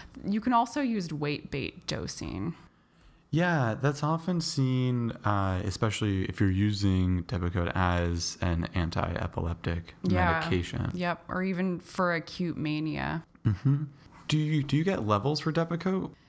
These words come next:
Speaker 1: You can. You definitely can. The therapeutic window, though, isn't as narrow as lithium. The exact range is from sixty to one twenty.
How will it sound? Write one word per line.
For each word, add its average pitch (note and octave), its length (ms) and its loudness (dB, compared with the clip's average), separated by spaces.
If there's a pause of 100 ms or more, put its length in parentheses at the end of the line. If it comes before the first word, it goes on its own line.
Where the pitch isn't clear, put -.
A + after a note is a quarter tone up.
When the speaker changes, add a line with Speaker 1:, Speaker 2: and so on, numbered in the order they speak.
(140)
Speaker 1:
You C4+ 200 4
can. B3+ 680 2
You G3 160 0
definitely A#3+ 540 0
can. E3 680 0
The G3 100 0
therapeutic C#4 560 0
window, G3+ 380 0
though, G3 220 2
isn't F#3 320 -2
as G3+ 100 -2
narrow E3+ 440 0
as F3 140 -4
lithium. E3+ 800 -2
The F3 560 -2
exact E3 460 -2
range E3 340 -2
is D#3+ 160 -6
from D#3 340 -2
sixty - 440 -4
to D#3+ 100 -2
one D3+ 280 -4
twenty. D#3+ 440 -4